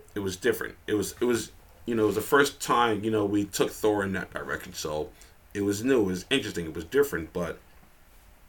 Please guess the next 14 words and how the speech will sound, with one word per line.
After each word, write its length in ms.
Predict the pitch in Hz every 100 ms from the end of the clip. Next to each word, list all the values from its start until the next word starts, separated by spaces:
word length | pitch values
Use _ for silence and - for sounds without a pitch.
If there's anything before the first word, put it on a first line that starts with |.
| -
it 60 |
was 160 | 123 110
a 80 | 110
bit 180 | 127 -
too 100 | 110
much. 280 | 110 82
I 80 | 107
think 420 | 107 147 139 143 - - - - - -
going 300 | 110 120 107
forward, 460 | - 113 113 107 92
we 80 |
need 160 | 104 117
to 60 | 110
give, 420 | 110 101 -